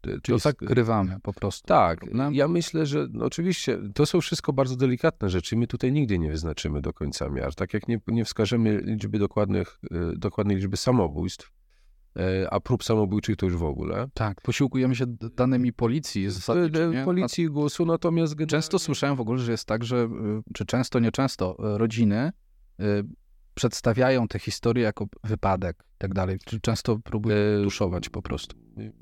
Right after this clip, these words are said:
Speaker 1: w ty-, w-, jeżeli chodzi o, o, o zamachy samobójcze zakończone śmiercią, to,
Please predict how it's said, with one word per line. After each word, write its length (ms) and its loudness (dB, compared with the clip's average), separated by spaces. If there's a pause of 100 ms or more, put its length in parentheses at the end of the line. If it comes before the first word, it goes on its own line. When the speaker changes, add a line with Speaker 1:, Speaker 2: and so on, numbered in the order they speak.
Speaker 1:
w 80 -20
ty-, 300 4
w-, 280 -6
jeżeli 280 2
chodzi 280 2
o, 100 2
o, 460 -2
o 160 0
zamachy 360 0
samobójcze 840 -2
zakończone 520 -2
śmiercią, 540 -2
to, 340 0